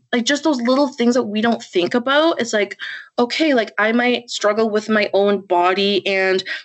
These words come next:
maybe I don't see my body on the cover of a magazine. And I also can go eat in public without being ridiculed. And I can also speak about these things and have my voice heard without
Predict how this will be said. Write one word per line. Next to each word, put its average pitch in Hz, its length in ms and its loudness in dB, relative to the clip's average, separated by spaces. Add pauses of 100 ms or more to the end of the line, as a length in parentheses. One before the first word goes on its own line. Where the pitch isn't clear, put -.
maybe 247 240 2
I 254 100 2
don't 220 280 0
see 247 200 0
my 226 160 2
body 214 460 0 (420)
on 208 140 2
the 202 80 2
cover 226 320 0
of 220 80 -2
a 214 80 -2
magazine. 202 840 2 (420)
And 247 560 2 (100)
I 220 160 0
also 220 400 0
can 220 240 0
go 196 460 2
eat 220 200 0
in 214 100 2
public 202 460 -2
without 202 300 0
being 190 260 0
ridiculed. 180 680 0 (440)
And 254 500 0 (280)
I 214 120 0
can 208 340 0
also 196 600 0 (380)
speak 262 520 -2
about 226 240 0
these - 200 -4
things 202 260 0
and 208 100 0
have 247 480 0
my 220 200 2
voice 202 300 0
heard 185 440 0
without 196 680 0